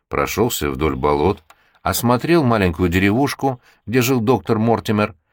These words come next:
но с ним самим не встретился. Возвращаясь, думал о том, насколько всё же здесь мрачные, унылые места. Тёмные леса, казалось, такие древние,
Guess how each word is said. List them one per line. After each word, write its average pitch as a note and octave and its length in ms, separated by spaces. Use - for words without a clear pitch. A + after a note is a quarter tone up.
но E2 320
с E2 100
ним G#2+ 160
самим D3 340
не C#3+ 120
встретился. D2 680
Возвращаясь, F2+ 720
думал F#2 300
о F2+ 80
том, G#2+ 260
насколько D3 560
всё C#3+ 240
же C3+ 140
здесь B2 260
мрачные, B2 720
унылые C3+ 440
места. A#2+ 520
Тёмные E2+ 400
леса, D#2+ 380
казалось, D#2 420
такие E2 300
древние, E2+ 600